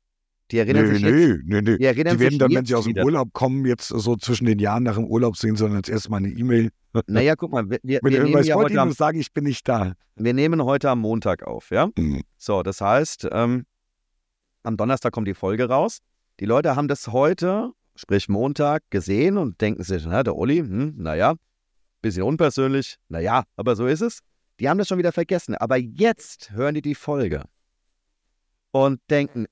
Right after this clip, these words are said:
Speaker 1: "Ach, stimmt ja, da war ja diese E-Mail." Hm.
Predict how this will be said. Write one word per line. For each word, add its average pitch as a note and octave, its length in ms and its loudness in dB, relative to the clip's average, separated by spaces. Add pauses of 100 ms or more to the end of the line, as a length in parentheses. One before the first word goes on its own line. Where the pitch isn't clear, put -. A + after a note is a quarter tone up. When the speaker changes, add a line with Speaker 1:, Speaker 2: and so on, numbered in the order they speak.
(120)
Speaker 1:
"Ach, A#2 360 2
stimmt - 1000 -4
ja, F#2 400 2
da C3 260 2
war B2 220 4
ja G#2+ 260 2
diese E2+ 680 -4
E-Mail." C3 640 0 (340)
Hm. F2+ 760 0